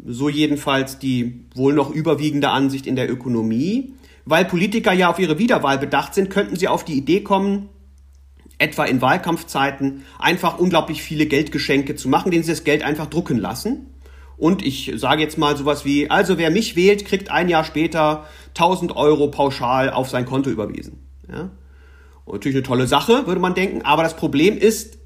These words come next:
je mehr Geld es gibt, wenn nicht gleichzeitig auch die Produktivität steigt, haben wir eben massive Inflationsgefahren. Und dann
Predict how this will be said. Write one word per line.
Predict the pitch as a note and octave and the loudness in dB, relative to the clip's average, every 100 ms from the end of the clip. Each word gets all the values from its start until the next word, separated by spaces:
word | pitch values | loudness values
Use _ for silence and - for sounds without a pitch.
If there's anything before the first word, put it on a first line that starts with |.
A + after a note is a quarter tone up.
| - | -10
je | D3 | 0
mehr | D3+ E3 F3+ | 2 4 2
Geld | D3+ F3+ G#3 | 4 4 2
es | D#3+ - | -4 -6
gibt, | F3+ C4+ C4+ - | 0 0 0 -6
wenn | D#3+ D#3+ | -2 0
nicht | F3 E3 | 0 0
gleichzeitig | D#3 F#3 F3 E3 - | 0 0 -4 -4 -6
auch | D#3 | -6
die | E3+ | -2
Produktivität | - D3 D3+ C#3 C#3 F3+ G3+ | 0 0 -2 -4 0 0 0
steigt, | - D#3 F3 - | 0 -2 -2 -2
haben | D3 G3+ | -2 0
wir | E3+ | 0
eben | D3+ D3+ D#3+ - - | 0 0 0 -2 -6
massive | C3 C3+ - E3+ D3+ | -6 -4 -4 -2 -2
Inflationsgefahren. | C#3 D3 C3+ D3 C3+ - B2 C3 D#3+ | -2 -4 -2 -2 -2 -4 -4 0 2
Und | D3 | 2
dann | D3+ | 0